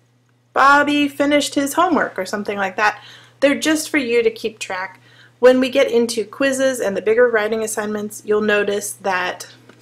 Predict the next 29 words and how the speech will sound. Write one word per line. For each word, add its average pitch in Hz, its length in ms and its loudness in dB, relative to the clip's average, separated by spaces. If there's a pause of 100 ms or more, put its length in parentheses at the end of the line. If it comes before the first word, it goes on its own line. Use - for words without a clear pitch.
(260)
the 185 100 -4
boxes 185 420 -2
will 180 120 -4
show 185 240 0
up 175 160 -6
in 170 180 -10
dashes 202 600 -2
like 185 220 -6
this, 233 280 0 (560)
and 214 220 -2
then 202 180 2
they'll 214 160 0
check 240 380 -4
themselves 190 720 -4
off 196 400 0
when 196 240 -4
you've 180 120 -8
actually 180 380 -6
completed 185 640 -6
the 175 160 -2
reading 190 520 -6
or 180 200 -6
the 170 80 -6
quiz 170 480 -4
or 175 100 -6
whatever 165 380 -6
it 165 140 -6
is. - 240 -14 (840)
But 330 320 0